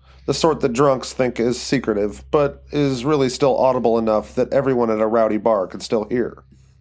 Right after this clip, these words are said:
They had switched gears, though, and were now discussing the ship's various brunch offerings, locations, and individual menu items. Their fervor more akin to a discussion about combines and draft picks,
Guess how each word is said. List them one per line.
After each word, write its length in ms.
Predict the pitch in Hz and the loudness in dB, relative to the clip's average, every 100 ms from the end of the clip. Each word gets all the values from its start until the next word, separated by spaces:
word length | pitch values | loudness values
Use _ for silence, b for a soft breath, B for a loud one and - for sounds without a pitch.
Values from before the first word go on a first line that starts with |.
| _ _ _ _ _ B B B | _ _ _ _ _ B B B
They 80 | 160 | -2
had 80 | 147 | 0
switched 280 | - - - | 0 -2 0
gears, 280 | 170 143 | 2 2
though, 360 | 104 101 110 117 - | 0 0 -2 -6 -4
and 120 | 143 | 0
were 80 | 143 | 2
now 140 | 143 | 2
discussing 440 | 139 139 147 135 131 | 2 0 0 0 -2
the 80 | 123 | 0
ship's 280 | 147 117 | -2 -2
various 420 | 117 131 139 135 110 | 0 2 2 0 -4
brunch 420 | 107 139 165 135 | 0 0 2 0
offerings, 600 | 98 - - - - - - - b b | -2 -4 -16 -16 -18 -18 -20 -20 b b
locations, 640 | 135 139 131 117 127 127 123 | -2 2 0 2 -2 -2 -2
and 140 | 123 | 0
individual 480 | 123 123 120 123 123 | 0 0 0 0 2
menu 320 | 127 120 101 | 2 2 2
items. 480 | 92 90 87 - - _ b b b - | 0 -2 -8 -14 -18 _ b b b -2
Their 140 | 156 | -2
fervor 400 | 160 190 160 160 | 2 2 4 2
more 260 | 139 147 151 | 4 4 4
akin 420 | - - 131 120 | 0 0 0 0
to 120 | 117 | -2
a 60 | 120 | -2
discussion 480 | 117 - 127 120 120 | -2 0 0 0 0
about 320 | 110 107 - | 2 0 0
combines 680 | 131 139 120 104 98 95 101 | 2 2 2 0 0 -4 -6
and 140 | 101 | -2
draft 320 | 117 117 - | 0 0 0
picks, 380 | 101 - - | -6 -6 -14